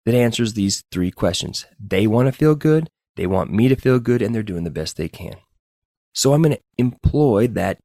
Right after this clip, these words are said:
tool in trying to put myself in their shoes. That's one of the strategies I'm gonna use.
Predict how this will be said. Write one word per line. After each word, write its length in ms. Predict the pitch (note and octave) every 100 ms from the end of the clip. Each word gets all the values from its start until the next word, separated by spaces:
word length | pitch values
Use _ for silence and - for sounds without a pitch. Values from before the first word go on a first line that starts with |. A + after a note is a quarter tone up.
| -
tool 480 | - C#3+ F2 F#2 A#2 _ _ _
in 460 | - B2+ A#2+ A#2 G#2+ _
trying 360 | - - A2+ D3
to 60 | E3+
put 160 | -
myself 400 | B2 B2 A2 G#2
in 80 | A2
their 160 | G#2+ G#2
shoes. 420 | - F#3 A2+ - -
That's 200 | - G#2
one 120 | G2 G2
of 60 |
the 80 | G2
strategies 480 | - F2 E2+ F2+ F#2
I'm 80 | G2+
gonna 140 | A2+
use. 260 | F3+ -